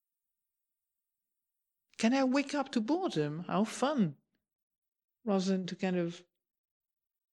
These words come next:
slide down with boredom and end up more miserable. Boredom doesn't lead anywhere. The only interest in boredom is that you can learn from it. Okay?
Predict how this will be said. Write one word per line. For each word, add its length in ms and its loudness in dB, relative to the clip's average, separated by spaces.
slide 560 6
down 300 8
with 260 4
boredom 680 4
and 240 0
end 260 6
up 220 2
more 220 6
miserable. 640 0
Boredom 380 8
doesn't 320 6
lead 200 6
anywhere. 600 4
The 120 6
only 240 8
interest 380 4
in 100 4
boredom 480 6
is 120 4
that 180 4
you 80 6
can 200 4
learn 220 10
from 280 0
it. 300 2
Okay? 460 4